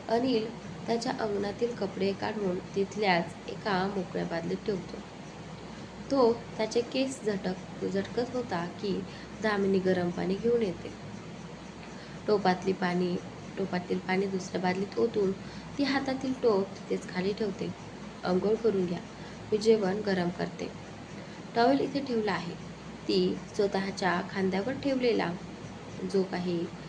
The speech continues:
टॉवेल आहे तो त्याला तिथेच, अ, टाकीच्या कड्यावर ठेवत घरात, अं, अ, जाते.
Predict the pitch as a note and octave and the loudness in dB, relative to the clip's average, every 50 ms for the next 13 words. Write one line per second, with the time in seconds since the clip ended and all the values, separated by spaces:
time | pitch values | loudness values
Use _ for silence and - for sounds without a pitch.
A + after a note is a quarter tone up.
0 | - - - - - - - - G3+ F#3+ F3 F#3 F#3 F3+ F3+ F3 F3 F#3 F3+ F3 | -12 -14 -14 -14 -14 -4 0 4 4 6 6 6 4 4 2 0 0 0 0 0
1 | F3 - G3 F#3 F#3 F#3 E3+ E3+ F3+ F3+ E3+ F3+ - - - - G#3+ G#3+ G#3+ A#3 | 0 0 -2 0 2 2 2 2 2 2 0 0 -4 -4 0 2 2 4 6 6
2 | A#3+ A#3+ - - - F#3 F3 F3 F3+ F3+ - F#3+ G3 G3 - G#3 G#3 - G#3 - | 6 6 4 4 4 6 6 6 6 4 4 2 2 2 0 0 0 0 -2 0
3 | - F#3 F3 E3+ E3+ E3+ F3 E3+ F3 G#3+ G#3+ G3 F3 F3+ F3+ - - - - - | 2 2 4 6 6 6 6 4 4 4 6 6 6 6 4 0 -4 -10 -12 -12
4 | - - - - - F#3+ G#3+ A#3 A#3+ G#3+ F#3 - E3 - - - F#3+ F#3+ F3+ E3+ | -12 -12 -10 -6 0 4 6 8 10 10 10 8 4 0 -2 2 4 6 6 6
5 | E3 E3+ E3+ E3+ F3 - E3+ - - - - - - - F3+ F3 E3+ E3+ E3+ E3 | 6 6 4 2 2 0 -4 -8 -10 -12 -8 -2 2 4 6 6 6 6 6 6
6 | E3+ F3+ E3 D#3+ - - D3+ | 4 4 4 4 2 -2 -6